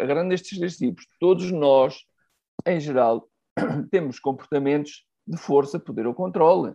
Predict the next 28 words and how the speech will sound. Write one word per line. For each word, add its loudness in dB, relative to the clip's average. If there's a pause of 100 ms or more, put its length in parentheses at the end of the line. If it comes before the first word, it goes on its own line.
(120)
Basta-nos -4 (180)
<laughs> -16
irritarmos 0
de -20
certo -4
modo -2
para -8
estarmos -4
nisso. -8 (260)
Mas -2
também 2
dentro -2
dessa -2 (120)
irritação -4
podemos -2
estar -2
irritados -2 (340)
porque -4
a 0
pessoa -6
não -4
está -4
a -4
fazer -4
as -4
coisas -2
bem -4
feitas -4